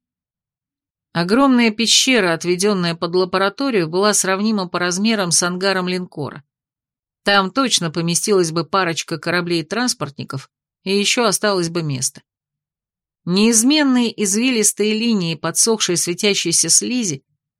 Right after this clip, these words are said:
дополняли узкие, но яркие полосы диодных ламп.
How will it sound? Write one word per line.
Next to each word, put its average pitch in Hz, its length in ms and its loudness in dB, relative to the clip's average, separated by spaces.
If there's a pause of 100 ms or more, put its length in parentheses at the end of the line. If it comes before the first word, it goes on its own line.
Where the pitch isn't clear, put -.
(100)
дополняли 220 840 2
узкие, 214 440 -2
но 185 100 -4
яркие 190 460 0
полосы 202 460 0
диодных 180 480 -2
ламп. 139 360 -6